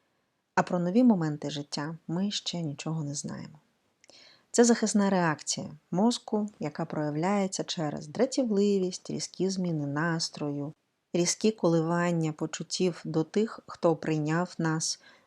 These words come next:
від безмежної вдячності до злості через їхнє благополуччя, почуття провини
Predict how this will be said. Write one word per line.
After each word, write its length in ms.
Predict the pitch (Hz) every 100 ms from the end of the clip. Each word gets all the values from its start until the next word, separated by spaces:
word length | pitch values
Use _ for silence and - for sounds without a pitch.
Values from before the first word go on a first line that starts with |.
| _
від 120 | 156
безмежної 640 | 147 160 156 151 143 143
вдячності 760 | 147 151 190 240 - 151 - -
до 240 | 143 156
злості 480 | 147 156 170 196 -
через 360 | 147 143 139 143
їхнє 500 | 151 170 - 143 139
благополуччя, 1000 | 151 147 143 139 - 139 151 170 170 - 160 - _ _ _ _ -
почуття 400 | 233 240 240 233
провини 760 | - 165 156 190 185 175 165